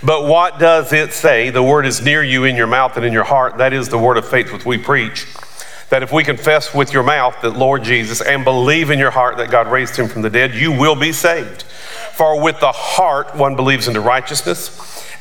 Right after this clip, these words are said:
and with the mouth confession is made unto salvation." Father, in Jesus' name, we ask you, Father, right now to anoint our minds, our hearts, our ears, our, uh, our whole being, spirit, soul, and body,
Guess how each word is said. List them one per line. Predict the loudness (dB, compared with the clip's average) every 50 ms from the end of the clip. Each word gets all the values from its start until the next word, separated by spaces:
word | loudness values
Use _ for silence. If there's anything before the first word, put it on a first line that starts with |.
| -2
and | 0 0 2 2 2
with | 0 0 0
the | 0 0
mouth | 0 2 2 0 0 -2 -2
confession | -4 -4 -2 0 0 0 0 -2 -2 -2
is | -2 0
made | 0 0 0 0
unto | 0 -2 -4
salvation." | -4 -2 0 0 2 2 2 0 0 -2 -6 -6
Father, | -2 0 2 2 2 2 0 -2
in | -4 -4
Jesus' | -4 -4 -4 -4 -2 -2 -2 -2 0 0
name, | 0 0 0 -2 -6 -10 -12 -14 -16 -16 -16 -14 -14 -16 -10 -2 0
we | 2 4 4 4
ask | 2 0 -2 -4 -6
you, |
Father, | 0 2 2 2 2 2
right | 2 2 2 2 2
now | 0 0 0
to | 0 0 2 4 4
anoint | 4 4 2 2 2 0
our | 0 0 2
minds, | 2 2 2 2 2 2 0 0 2
our | 2 2 2
hearts, | 2 2 2 2 2 0 -4 -2 0
our | 0 0 0 0
ears, | 0 2 2 2 2 2 2 2
our, | 2 2 0 -4 -10 -16 -16 -12 -6 -2
uh, | 0
our | 2 2 2 2 2 2 2 0
whole | 0 0 0 0 0 0
being, | 0 0 0 0 0 -2 -4 -8 -14 -14
spirit, | -12 -10 -4 -2 0 0 0 0 0
soul, | 0 0 2
and | 2 2
body, | 0 0 0 -2 -6